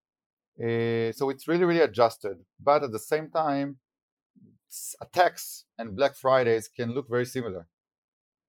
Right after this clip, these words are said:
Uh, and, and the, the cloud provider will allow you to, to grow. So sometimes the, there, we have the mo-, n-, notion of, in a serverless environment that there, there's concept in security called the denial of service,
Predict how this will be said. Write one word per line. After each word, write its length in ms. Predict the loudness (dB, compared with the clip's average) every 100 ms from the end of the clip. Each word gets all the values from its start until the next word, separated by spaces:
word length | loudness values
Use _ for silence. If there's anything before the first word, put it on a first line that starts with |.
| _ -14
Uh, 580 | -10 -10 -8 -8 -10 -12 -12
and, 380 | -10 -8 -8 -12 _ _ _ _ _ _ _ _ _ -12
and 280 | -8 -6 0
the, 500 | 2 2 0 -2 -6
the 60 | 0
cloud 200 | 2 2
provider 460 | 2 2 4 2
will 460 | 2 0 2 0 -4
allow 420 | -4 2 4 4 4
you 220 | -2 -6 -10
to, 280 | -8 -6 -8
to 120 | -8
grow. 360 | 2 4 4 0 _ -4
So 320 | 2 2 0 _ _ _ _ 2
sometimes 580 | 4 4 4 2 2
the, 160 | -2 -2
there, 180 | 0 0
we 140 | 2
have 120 | 2
the 80 | 2
mo-, 220 | -2 -2
n-, 260 | -2 -4 -6 -8
notion 420 | -6 -4 -4 -6
of, 120 | -6 -10 _ _ _
in 80 | -10
a 40 |
serverless 420 | 2 4 4 2
environment 500 | 0 2 2 0 -2
that 140 | -4 -4 -4
there, 300 | -2 -2 -4 _ _ -14
there's 240 | -6 -6 -2
concept 400 | -2 0 -4 -4
in 140 | -6
security 420 | -6 -4 -4 -4 -4
called 320 | -2 -2 0
the 100 | 0
denial 300 | 0 0 -2
of 80 | -4
service, 440 | -4 -4 -6